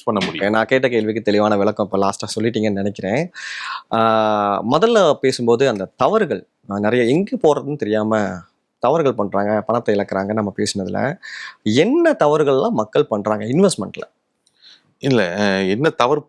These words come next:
Speaker 1: பண்ணலேன்னு கேட்டீங்கனாலும் கூட ஈஸி. ஏன்னா இவங்க பண்ற தவறு அவ்வளோ இருக்கு.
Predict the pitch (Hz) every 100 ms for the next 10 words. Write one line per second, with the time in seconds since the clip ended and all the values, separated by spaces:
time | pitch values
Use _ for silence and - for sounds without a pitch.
0 | 117 143 156 139 131 131 123 120 131 123
1 | 123 127 87 - - - 120 151 175 139
2 | 139 143 135 120 110 147 208 196 170 170
3 | 160 131 170 240 170 - 82